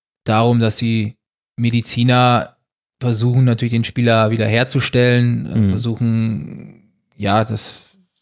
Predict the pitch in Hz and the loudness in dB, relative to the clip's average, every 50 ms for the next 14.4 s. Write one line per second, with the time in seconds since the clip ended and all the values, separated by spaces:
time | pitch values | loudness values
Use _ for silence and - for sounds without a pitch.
0 | _ _ _ _ _ 160 _ _ _ _ _ - - - _ _ _ _ _ _ | _ _ _ _ _ _ _ _ _ _ _ -20 -20 -20 _ _ _ _ _ _
1 | _ _ _ _ - 123 - - 127 - - - 135 139 147 143 139 135 131 127 | _ _ _ _ 0 0 2 2 0 0 0 2 2 2 4 4 4 4 4 4
2 | 127 127 117 110 110 - - - - _ _ - 127 127 127 123 123 127 123 120 | 4 2 2 0 -4 -8 -14 -18 -20 _ _ -2 0 2 2 2 4 2 2 2
3 | 120 123 - - 123 120 120 120 135 131 - 147 139 127 - 127 127 120 127 127 | 0 0 -2 -2 -2 0 2 2 0 0 0 0 0 0 0 -2 -2 0 0 2
4 | 131 127 127 127 120 113 113 117 113 107 - 104 107 110 110 110 110 110 - - | 2 2 2 2 2 2 2 0 0 -2 0 0 2 2 4 2 2 0 0 -2
5 | 113 113 113 - 117 110 113 113 104 - - 120 110 107 - - 113 110 110 107 | -2 -2 -2 -2 -4 -2 -2 -4 -4 -2 -4 -4 -4 -4 -6 -4 -2 -2 0 0
6 | 110 110 110 107 113 107 110 110 107 110 110 110 - 90 104 107 110 107 107 - | 0 0 0 -2 0 0 0 0 -2 -2 -6 -6 -6 -6 -6 -4 -4 -4 -6 -4
7 | - 110 113 120 123 123 120 120 117 117 120 123 - - - 156 - - 113 110 | -2 0 2 2 2 2 2 2 2 2 0 0 -4 -8 -16 -20 -14 -10 -8 -6
8 | 107 107 107 - _ _ _ _ _ _ _ _ _ _ _ _ _ _ - 127 | -6 -6 -8 -12 _ _ _ _ _ _ _ _ _ _ _ _ _ _ -12 -12
9 | 107 - - - - - - _ _ - 127 - - 123 120 123 127 123 120 120 | -12 -12 -14 -16 -18 -20 -20 _ _ -10 -6 -2 0 0 2 2 2 2 2 2
10 | 117 117 123 127 - - 131 123 120 120 117 117 117 117 113 107 - _ _ - | 0 0 0 -2 0 0 0 0 2 0 0 2 2 2 2 0 -2 _ _ -20
11 | - - - _ _ _ _ _ _ _ _ _ _ _ _ - 135 131 123 - | -20 -20 -20 _ _ _ _ _ _ _ _ _ _ _ _ 0 0 0 0 0
12 | - 143 147 - - - 135 127 131 131 123 123 127 127 127 123 123 - - 120 | 0 -2 -2 -2 0 0 2 2 2 2 2 2 2 2 2 0 -2 -2 -2 0
13 | 120 123 117 - - 147 143 151 147 147 147 135 - 113 123 135 139 135 135 - | 0 -2 -2 -2 -2 0 2 2 2 2 2 0 -2 -2 -2 0 -2 -2 -4 -6
14 | - 113 117 113 113 110 110 113 | -4 -4 -2 -2 -2 -2 -4 -6